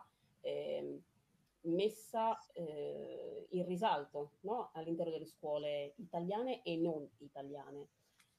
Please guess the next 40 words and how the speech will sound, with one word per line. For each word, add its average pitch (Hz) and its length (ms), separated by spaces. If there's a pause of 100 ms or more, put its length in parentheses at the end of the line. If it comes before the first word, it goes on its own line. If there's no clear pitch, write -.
(260)
Abbiamo 254 220
parlato 277 280
di 220 120
digitalizzazione, 185 1160
del, 165 440
di 175 160
come 262 320
va, 220 240 (280)
in 180 160
la 180 120
direzione 208 480
in 247 100
cui 214 120
sta 208 120
andando 190 420
la 147 120
moda, 147 440 (140)
quindi 170 480
la 160 120
nuova 208 280
direzione 160 420
della, 143 480
della 147 180
figura 185 340
dello 160 180
stilista 233 520
e - 20
del, 151 280 (220)
del 160 160
designer, 143 600
ma 208 260
manca 302 580 (240)
un 208 160
aspetto 214 500
che 214 60
avete 175 220
accennato 165 800 (220)
all'inizio, 156 680
la 165 160
sostenibilità. 185 1000